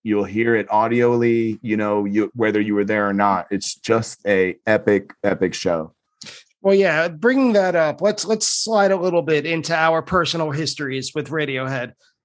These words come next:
Speaker 2: And so some of the things that have been said about this set,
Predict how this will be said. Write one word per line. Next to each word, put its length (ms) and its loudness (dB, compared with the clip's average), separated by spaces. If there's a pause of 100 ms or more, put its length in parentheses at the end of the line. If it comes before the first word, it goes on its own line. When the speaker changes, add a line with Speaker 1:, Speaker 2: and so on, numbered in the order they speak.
(220)
Speaker 2:
And 300 0
so 240 0
some 260 0
of 80 0
the 80 0
things 360 -2
that 180 0
have 180 0
been 140 -4
said 300 0
about 300 0
this 240 -2
set, 340 -2